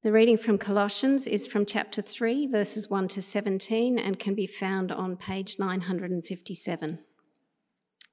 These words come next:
So, if you have been raised with Christ, seek the things that are above, where Christ is,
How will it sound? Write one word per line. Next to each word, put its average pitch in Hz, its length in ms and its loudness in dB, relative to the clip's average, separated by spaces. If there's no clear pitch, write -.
So, 254 520 6
if 254 160 4
you 269 120 8
have 247 160 4
been 247 220 10
raised 294 400 6
with 254 160 4
Christ, - 560 -2
seek - 440 0
the 294 100 4
things 196 600 6
that 208 160 2
are 202 100 4
above, 202 580 2
where 208 220 2
Christ 262 440 4
is, - 360 -4